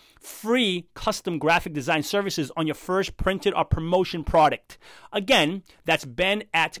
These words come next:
graflix dot com, G R A F L I X, Graflix. My call to action for you is give some thought and just be aware of where perhaps you may stand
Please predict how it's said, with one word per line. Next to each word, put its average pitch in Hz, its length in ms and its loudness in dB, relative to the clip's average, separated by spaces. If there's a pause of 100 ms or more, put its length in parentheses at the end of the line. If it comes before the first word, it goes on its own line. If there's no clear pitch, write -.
graflix 156 680 0
dot 151 200 2
com, 185 420 0
G 208 340 -2
R 165 320 2
A 180 360 0
F - 420 -4
L 170 320 4
I 156 300 4
X, - 400 -6 (100)
Graflix. 143 680 0 (320)
My 175 240 4
call 208 180 4
to 147 160 2
action 139 160 0
for 135 120 0
you 147 160 8
is 117 360 2 (460)
give 311 160 2
some 143 180 0
thought 123 380 4
and 196 80 -2
just 165 200 -4
be 190 120 4
aware 139 440 6
of 123 140 0
where 139 80 4
perhaps 135 480 -2
you 151 320 -2
may 143 180 -2
stand 110 600 -4